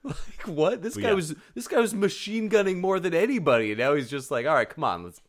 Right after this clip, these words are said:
Speaker 1: come on, guys."
Speaker 2: But I just, yeah, I love how they're like, "We don't even need to show Batman fighting these guys." Like, w-,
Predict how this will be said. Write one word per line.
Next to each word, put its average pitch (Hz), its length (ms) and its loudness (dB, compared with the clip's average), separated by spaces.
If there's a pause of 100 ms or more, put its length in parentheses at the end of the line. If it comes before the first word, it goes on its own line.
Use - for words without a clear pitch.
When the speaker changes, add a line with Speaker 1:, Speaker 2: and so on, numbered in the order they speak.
Speaker 1:
come 190 100 -14
on, 90 140 -6
guys." 76 340 -10
Speaker 2:
But 101 80 -4
I 104 60 -2
just, 104 240 -10
yeah, 82 200 -6
I 87 60 -10
love 92 260 -6
how 92 120 -6
they're 87 180 -8
like, 78 240 -10
"We 117 100 -8
don't 127 140 -6
even 90 540 -10
need 92 240 -10
to 78 80 -12
show 80 400 -8
Batman 78 380 -10
fighting 73 420 -14
these 73 180 -18
guys." 67 420 -14
Like, 78 220 -12
w-, - 240 -20